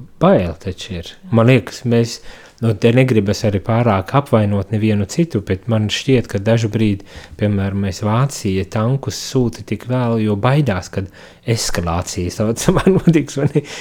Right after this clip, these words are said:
Speaker 1: Ka kaut kas varētu briesmīgāks vēl notikt un baidās, vai ne? Bet ukraiņi toties bez bailēm, viņi aizstāvēs. Tas ir viņu, tā ir viņu zeme,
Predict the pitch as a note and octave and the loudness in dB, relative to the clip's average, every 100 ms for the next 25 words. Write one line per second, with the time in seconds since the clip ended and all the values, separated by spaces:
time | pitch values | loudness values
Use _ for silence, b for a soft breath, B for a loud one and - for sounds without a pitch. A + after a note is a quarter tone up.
0 | B - A2+ C#3+ E3+ F3 D#3 D#3+ D#3 C#3+ | B -2 4 4 6 4 6 6 6 6
1 | D3 D#3+ C#3+ G#2+ F#2+ F#2+ - G#2+ G2 G2 | 6 6 4 0 0 -4 -2 0 2 2
2 | G#2+ - G2 A2 G#2+ C#3+ F3+ F3 F2+ D#2+ | 0 -4 -4 0 2 6 6 6 2 -4
3 | - F#2+ F#2 - B B B B B - | -8 -6 -6 -8 B B B B B -8
4 | G2+ G#2 E3 - D3 G#2+ F#2+ F#2 G#2+ - | -4 4 4 6 2 2 0 -2 -4 -2
5 | G2+ G2 A2 F#2+ G#2+ A2 D#3 G#3 E3+ F#3 | -4 0 -2 2 2 4 4 4 2 4
6 | G3+ - - F2 E2+ F2 - - - C3 | 4 2 -2 -4 -4 -10 -12 -16 -14 -14
7 | - C3+ C3 B2 A2 A2 A#2 B2 D3+ G3 | -6 -4 0 2 2 0 2 6 6 4
8 | - - A#2+ A#2 G#2 D3 F#3 F3 G3+ A3 | 2 -2 0 0 2 4 4 4 2 2